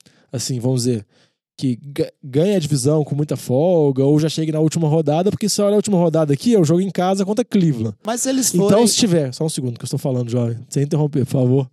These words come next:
Speaker 2: Tá bom, desculpa.
Speaker 1: Então, se eles tiverem uma situação confortável, já eliminados ou já classificados, esse jogo contra Cleveland é um jogo bem provável do Lamar Jackson jogar,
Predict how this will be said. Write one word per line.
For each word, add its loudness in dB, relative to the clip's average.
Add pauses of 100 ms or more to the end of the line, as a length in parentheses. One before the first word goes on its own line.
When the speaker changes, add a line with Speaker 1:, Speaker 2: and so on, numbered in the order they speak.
(140)
Speaker 2:
Tá -16
bom, -12
desculpa. -16 (720)
Speaker 1:
Então, 0
se 4
eles 2
tiverem 2
uma 4
situação 0
confortável, 0
já 2
eliminados 0
ou 4
já 2
classificados, -2
esse 0
jogo 4
contra 0
Cleveland 2
é 2
um 2
jogo 2
bem 2
provável 0
do 0
Lamar 2
Jackson 2
jogar, 0